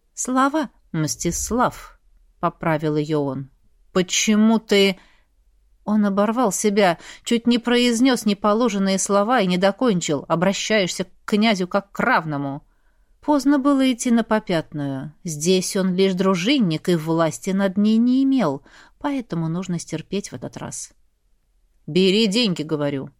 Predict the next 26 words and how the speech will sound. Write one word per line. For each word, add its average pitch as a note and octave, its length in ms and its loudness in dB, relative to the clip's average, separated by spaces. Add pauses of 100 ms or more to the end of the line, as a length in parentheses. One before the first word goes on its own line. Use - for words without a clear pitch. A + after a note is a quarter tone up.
(160)
«Так - 160 -4
ты - 100 0
правда C#4 460 -2
продал?» C4 500 0 (640)
не F#3+ 120 0
унималась F#3+ 640 0
Вель. F3+ 400 0 (640)
Её A3 300 2
взгляд A#3 460 0
принял A#3 320 2
подозрительный A#3 800 0
прищур. A#3+ 640 -4 (1040)
«Мне D#4+ 320 6
и D#4+ 40 6
Лоша D#4+ 260 2
сказала, A#3 500 2
что B3 180 -2
видела C4 420 2
тебя B3+ 260 2
в A#3+ 80 0
окно, B3 380 2
как B3 180 -2
ты B3 140 2
в G3+ 60 0
лес G#3+ 260 2
уходил». A#3+ 540 0